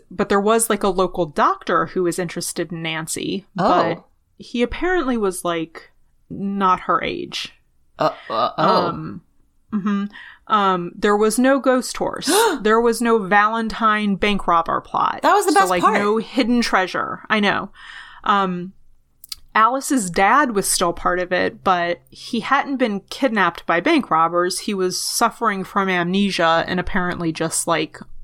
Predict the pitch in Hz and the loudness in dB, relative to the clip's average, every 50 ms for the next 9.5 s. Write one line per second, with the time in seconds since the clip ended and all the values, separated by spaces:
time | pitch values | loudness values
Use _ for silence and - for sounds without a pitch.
0 | - - - - - - _ _ _ _ _ _ _ _ _ _ _ - 196 190 | -14 -16 -18 -20 -20 -20 _ _ _ _ _ _ _ _ _ _ _ -4 -2 -2
1 | 170 165 160 - - - 196 180 180 196 208 220 220 220 220 214 208 208 202 202 | -2 -4 -6 -6 -6 -6 -4 2 4 4 4 4 2 -2 -2 0 0 2 2 2
2 | 190 190 196 185 196 190 185 - - - - - - - - - - _ - - | 4 2 2 4 4 2 2 2 -2 -6 -6 -6 -8 -14 -14 -20 -20 _ -20 -20
3 | - - - 226 202 180 190 208 - - - - - 185 180 180 175 180 196 214 | -8 -2 0 0 2 2 0 -2 -2 -6 -8 -2 0 2 2 4 4 4 2 2
4 | - - _ _ _ _ 202 170 156 175 175 185 190 190 214 214 220 220 240 247 | 0 -4 _ _ _ _ -6 -2 -2 0 2 2 0 2 2 2 2 2 4 4
5 | 294 359 277 - - - - - - - - - - - - 214 208 208 208 214 | 4 4 2 2 -2 -8 -14 -16 -20 -20 -20 -18 -6 0 0 2 4 4 4 4
6 | 220 226 226 214 202 202 - 190 214 214 214 196 - 214 196 - - - - - | 4 4 4 2 0 -4 -2 0 2 2 2 2 0 0 0 0 -2 -2 -2 -2
7 | 226 - 294 277 - 294 233 208 196 190 196 208 202 196 - - 214 214 214 214 | -2 0 -2 0 2 2 2 4 2 4 4 4 4 4 2 2 4 2 4 2
8 | 214 - - _ _ _ - 196 185 185 175 175 175 175 165 - - - - 202 | 0 -2 -4 _ _ _ 0 2 2 2 2 0 -2 -2 -4 -4 -4 -2 -4 -2
9 | 170 190 180 180 175 175 175 - - | 0 0 2 2 2 2 0 -2 -6